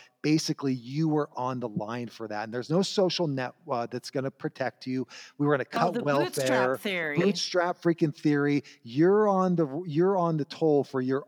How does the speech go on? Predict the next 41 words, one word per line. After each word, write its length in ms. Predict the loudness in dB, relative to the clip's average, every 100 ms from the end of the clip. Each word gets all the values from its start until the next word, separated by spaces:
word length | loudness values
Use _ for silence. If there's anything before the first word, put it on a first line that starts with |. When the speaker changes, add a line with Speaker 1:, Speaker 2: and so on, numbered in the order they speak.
| -2
Speaker 1:
own 380 | 0 2 0 -2
freaking 460 | -4 -4 -2 -4
misery 440 | 0 -2 -2 -4 -6
kind 240 | -8 -10
of 80 | -8
thing. 220 | -10 -10 -16 -20 -20 -20 _ -4
And 360 | 0 2 2 4
then 140 | 4
we 100 | 2
saw 300 | 0 -2 0
that 180 | -2 -2
transition 520 | 0 0 -2 -2 0
into 260 | 0 0 -4
Clinton, 500 | -4 -2 -2 0 0
who 200 | 0 -2 -8
largely 680 | -2 0 0 -2 -2 -2 -2
supported 720 | -2 -6 -8 -6 -4 -4 -2
those 220 | 0 0
beliefs. 520 | -2 -2 0 -2 -4
And, 140 | -10 -16 -20 -20 -12 -4
and, 600 | -4 -4 -6 -6 -6 -2
and 120 | 0
not 180 | 2 2
that 80 |
he 100 | 4
didn't 200 | 6 6
have 200 | 4 2 -2 -2
anything 760 | 4 6 6 4 -2 -6 -8 -6
for, 240 | -4 -4 -4
for, 200 | -6 -6 -8
for 120 | -10
kind 180 | -8 -8
of 100 | -10
progressive, 500 | -4 -2 0 -2 -6 -6
uh, 120 | -6
policies, 500 | -4 -2 -2 -2 -6
but 160 | -6 -8
he 100 | -8 -14 _ _ -10
kinda 360 | -2 0 2 2
really 360 | 4 2 2 -2 2
didn't 420 | 2 2 -2